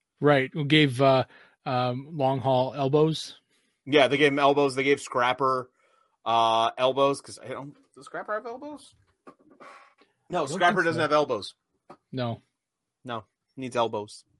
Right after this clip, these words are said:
Speaker 2: He needs
Speaker 1: Yeah.
Speaker 2: elbows.
Speaker 1: Yeah. <laughs> It's ridiculous.
Speaker 2: Yeah,
Speaker 1: I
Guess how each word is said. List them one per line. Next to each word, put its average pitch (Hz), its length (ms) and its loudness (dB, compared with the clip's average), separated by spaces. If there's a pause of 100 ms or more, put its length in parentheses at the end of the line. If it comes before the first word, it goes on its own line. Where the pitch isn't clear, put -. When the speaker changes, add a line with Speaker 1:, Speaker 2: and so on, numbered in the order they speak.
(920)
Speaker 2:
He - 80 -20
needs 123 140 -4
Speaker 1:
Yeah. 117 160 -4
Speaker 2:
elbows. - 300 -14 (440)
Speaker 1:
Yeah. - 240 -12
<laughs> - 40 -20 (1900)
It's - 120 -16
ridiculous. 107 640 -8 (280)
Speaker 2:
Yeah, 123 280 6
Speaker 1:
I 110 60 4